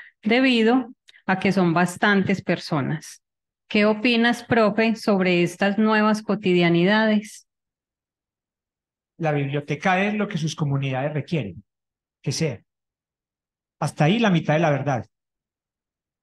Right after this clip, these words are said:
Speaker 2: La segunda parte de la verdad es que la biblioteca necesita proteger su propio proyecto. Dicho de otra manera, la biblioteca responde a dos lógicas. A la lógica de la demanda de acción que la comunidad le propone,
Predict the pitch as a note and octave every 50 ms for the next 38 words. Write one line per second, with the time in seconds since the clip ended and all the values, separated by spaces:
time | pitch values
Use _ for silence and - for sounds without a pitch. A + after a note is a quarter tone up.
0 | _ - D#3 D3+ C3+ D#3+ D3+ D#3 D#3 D#3+ G3 F#3+ F#3+ G#3 F#3+ F#3+ - G#3+ G3+ F#3
1 | E3 D#3 D3 C#3 C3+ G3+ A3 A#3+ A3+ F#3 - _ _ _ _ _ _ - F#3 D#3
2 | D3 - - - _ _ _ - E3+ D3+ D3 D3+ F#3 A3+ A#3 G#3+ A3 A#3+ A3 A#3
3 | - G3 G3 G3 G3+ F#3+ F3 D#3+ C#3+ D3 C#3 D3 C#3+ - E3 E3 - F3 D3+ C#3
4 | - D#3 C#3+ - C#3+ C#3 - - D3+ - D#3 D3 - D#3 - - C#3 B2+ C3 B2
5 | B2 - - - _ _ _ _ _ _ _ _ _ _ _ _ _ _ _ _
6 | _ _ _ _ _ _ _ _ _ _ _ _ _ _ _ _ _ - E3 F#3+
7 | F#3 G#3 A3 A3 A3 G#3+ A3 A3+ G#3 F#3+ D#3+ D#3+ F#3 E3+ C3 A2 - - _ _
8 | _ _ _ _ _ _ E3 E3+ E3+ E3+ E3+ E3+ E3 E3+ B3+ C4 C4 B3 A#3+ B3+
9 | B3 A3+ E3+ E3 E3+ D3 - - F3+ F3 F3 G3+ G3+ G3+ G#3 G#3+ G#3 G3 A3+ A#3+
10 | E3+ B2+ C#3 C3 - _ - - - - _ _ _ _ _ _ _ _ _ _
11 | _ - D#3 D#3 D#3 D#3+ F3+ G3 G3+ F#3 A3 A#3 - - A3 G#3 F#3+ F3 D#3+ D#3
12 | D3 C#3+ C#3+ C#3+ C#3 C#3+ E3 G#3 A#3 B3 B3+ A#3+ B3+ B3 A#3 A3 F3+ D3+ - -
13 | - F3+ E3+ D#3+ - A3 G#3 F3+ - F3+ E3+ D#3 D#3 D3+ D#3 D3+ D#3 D#3 E3 F#3+
14 | G#3 G#3 - F#3+ D3 - - A3+ A#3+ A#3 A3 F3 -